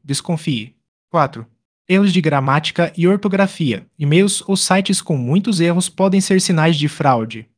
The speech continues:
Como se proteger contra fraudes em criptomoedas? Aqui estão algumas dicas para proteger seus ativos digitais. Um. Pesquise.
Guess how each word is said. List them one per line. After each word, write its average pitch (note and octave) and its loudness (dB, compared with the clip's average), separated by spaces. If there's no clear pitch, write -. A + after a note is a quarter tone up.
Como C4+ -2
se B3+ 0
proteger F#3+ 2
contra G3+ 0
fraudes D3+ 2
em E3 0
criptomoedas? E3 0
Aqui F3 -2
estão F#3 0
algumas F3 2
dicas D#3+ 0
para F3 0
proteger F3 0
seus D#3 -2
ativos D#3+ 2
digitais. F3 0
Um. A2+ -8
Pesquise. D3 -4